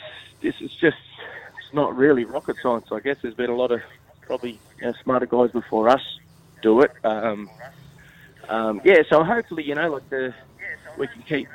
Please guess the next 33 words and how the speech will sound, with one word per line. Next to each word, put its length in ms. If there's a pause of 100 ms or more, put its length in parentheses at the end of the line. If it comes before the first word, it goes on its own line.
sort 180
of 160 (800)
introducing 880 (280)
new 260
blood 320
and, 240
and, 540
and 240
better 200
pedigrees, 600
and, 180 (720)
and 140
it'll 140
just 280
get 180
our 100 (120)
bre-, 340
breed 280
stronger 340
and 200
stronger. 560
Um, 320 (1200)
and, 220
you 60
know, 140 (120)
and 120
I 80
think 340
that, 180
you 60
know, 100
we're 100
definitely 520